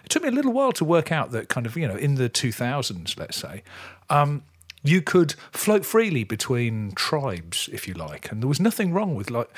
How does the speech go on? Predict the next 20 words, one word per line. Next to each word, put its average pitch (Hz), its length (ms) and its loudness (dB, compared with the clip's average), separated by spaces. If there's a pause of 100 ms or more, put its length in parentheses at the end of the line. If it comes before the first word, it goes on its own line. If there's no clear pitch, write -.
(200)
with 127 220 2 (240)
liking 131 420 0
really 156 240 6
disparate 135 380 0
stuff. - 240 0
And 131 80 -6
you 107 60 -2
had 107 100 -2
emo 117 340 -2
kids - 440 -2
who 127 100 2
were 107 80 -2
completely 117 460 -2
into 110 180 -4
One 110 200 0
Direction, 113 440 -4
and 107 140 -2
it 120 100 -4
was 127 120 -4
fine. 110 580 -6